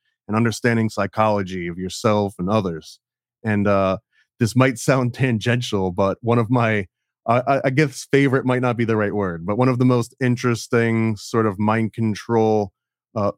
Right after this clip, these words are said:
personalities in American history is a guy named Jolie West. And I've been doing a little bit of, I wouldn't say deep dives, lots of little superficial dipping my toe in the, the shallow end of the pool. But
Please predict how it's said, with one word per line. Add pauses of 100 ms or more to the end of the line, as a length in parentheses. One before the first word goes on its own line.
personalities
in
American
history
is
a
guy
named
Jolie
West. (380)
And
I've
been
doing
a
little
bit
of,
I
wouldn't
say
deep
dives,
lots
of
little (300)
superficial
dipping
my
toe
in
the,
the
shallow
end
of
the
pool. (420)
But